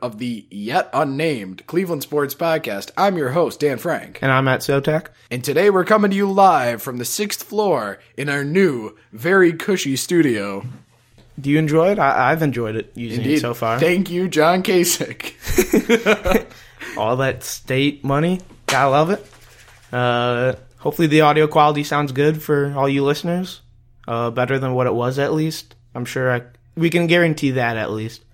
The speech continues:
Speaker 1: I
Speaker 2: Uh,
Speaker 1: doubt. <laughs>
Speaker 2: we can also guarantee that this is gonna be a nice, uh, packed podcast since we have three games to cover, cover, as well as, uh, you know, all the, uh, follow-up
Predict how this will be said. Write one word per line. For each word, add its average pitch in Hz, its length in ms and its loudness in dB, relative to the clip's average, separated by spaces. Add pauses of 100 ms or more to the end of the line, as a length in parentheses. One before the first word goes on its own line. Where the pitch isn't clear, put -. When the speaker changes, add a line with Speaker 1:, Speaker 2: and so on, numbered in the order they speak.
(600)
Speaker 1:
I 104 40 -8
Speaker 2:
Uh, 104 560 -4
Speaker 1:
doubt. 208 1200 2
<laughs> - 20 -20
Speaker 2:
we - 120 0
can 170 80 2
also 214 240 4
guarantee 170 420 4
that 170 220 4
this 175 160 -2
is 160 100 -2
gonna 170 160 0
be 160 180 2
a 143 340 2 (380)
nice, 170 520 0 (340)
uh, 120 280 -2
packed 156 460 0
podcast 135 580 -2 (520)
since 139 400 -6
we 139 140 -2
have 131 120 -2
three 143 280 -2
games 139 260 -2
to 143 60 -8
cover, 156 420 -2 (260)
cover, 135 460 0
as 131 160 -2
well 170 280 4
as, 131 280 2
uh, 123 280 -2 (500)
you 135 160 -2
know, 117 340 -2 (300)
all 131 160 4
the, 131 160 2
uh, 117 260 -2
follow-up 120 640 0